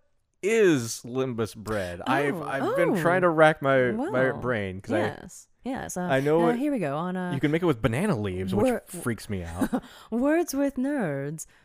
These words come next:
Speaker 2: Pop Culture Edition, the, the Silmarillion Edition.
Speaker 1: What?
Speaker 2: Um, <laughs> you're like, "What are all these words
Speaker 1: Is
Speaker 2: with
Speaker 1: this
Speaker 2: Alice
Speaker 1: more Lord of
Speaker 2: Shen,
Speaker 1: the Rings
Speaker 2: with
Speaker 1: nerd
Speaker 2: J R R
Speaker 1: stuff?
Speaker 2: Tolkien?"
Speaker 1: Are you
Speaker 2: Yes.
Speaker 1: gonna talk about this for the next fourteen hours?
Speaker 2: <laughs> And then I'll find out something unsavory about J R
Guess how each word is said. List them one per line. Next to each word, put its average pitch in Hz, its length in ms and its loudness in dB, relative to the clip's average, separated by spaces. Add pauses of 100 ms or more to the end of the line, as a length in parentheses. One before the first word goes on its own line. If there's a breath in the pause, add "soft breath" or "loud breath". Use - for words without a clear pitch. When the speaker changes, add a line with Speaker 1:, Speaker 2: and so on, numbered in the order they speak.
(120 soft breath)
Speaker 2:
Pop 185 260 -6
Culture 214 440 -8
Edition, 147 440 -10 (160 soft breath)
the, 160 140 -4
the 160 100 -8
Silmarillion 160 1080 -6 (340)
Edition. 147 460 -12
Speaker 1:
What? - 360 -18
Speaker 2:
Um, 151 360 -8 (180)
<laughs> - 180 -12
you're 294 120 2
like, - 200 -14
"What 311 200 -12
are 240 160 -8
all 240 160 6
these 214 320 -2
words 262 320 -4
Speaker 1:
Is - 40 -10
Speaker 2:
with - 140 -2
Speaker 1:
this 370 140 0
Speaker 2:
Alice - 100 -2
Speaker 1:
more 285 140 6
Lord 220 180 6
of 190 40 0
Speaker 2:
Shen, 160 80 2
Speaker 1:
the 147 60 0
Rings 151 240 0
Speaker 2:
with 127 100 2
Speaker 1:
nerd 139 100 4
Speaker 2:
J 151 160 0
R 151 140 2 (100)
R 147 80 -4
Speaker 1:
stuff? 151 220 -10
Speaker 2:
Tolkien?" 156 120 -10 (160 loud breath)
Speaker 1:
Are 190 60 8
you 254 60 6
Speaker 2:
Yes. - 20 8
Speaker 1:
gonna 320 100 10
talk 220 220 6
about 220 140 4
this 214 120 0
for 185 80 -2
the 170 40 2
next 170 160 2
fourteen 156 360 2
hours? 127 560 4
Speaker 2:
<laughs> 269 1160 6
And 196 180 0
then 202 80 2
I'll 202 140 4
find 175 320 2
out 156 160 4
something 151 400 -4
unsavory 139 560 -6
about 135 340 -4
J 131 200 -4
R 131 100 -2